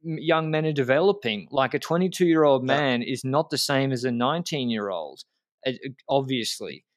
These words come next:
Speaker 1: So if you're
Speaker 2: <laughs>
Speaker 1: nineteen and destroy everybody who are two and a half, three years older than you, you're probably <laughs> pretty good. Uh, whereas if you've been basically riding like a pro for three years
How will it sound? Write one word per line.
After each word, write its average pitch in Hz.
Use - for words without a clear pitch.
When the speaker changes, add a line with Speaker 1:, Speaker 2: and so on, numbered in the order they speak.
Speaker 1:
So 113
if 147
you're 135
Speaker 2:
<laughs> 131
Speaker 1:
nineteen 139
and 120
destroy 127
everybody 107
who 113
are 107
two 156
and 143
a 123
half, 131
three 135
years 113
older 143
than 110
you, 110
you're -
probably 185
<laughs> -
pretty 185
good. 131
Uh, 120
whereas 127
if -
you've 131
been 117
basically 131
riding 117
like 107
a -
pro 214
for 214
three 143
years 123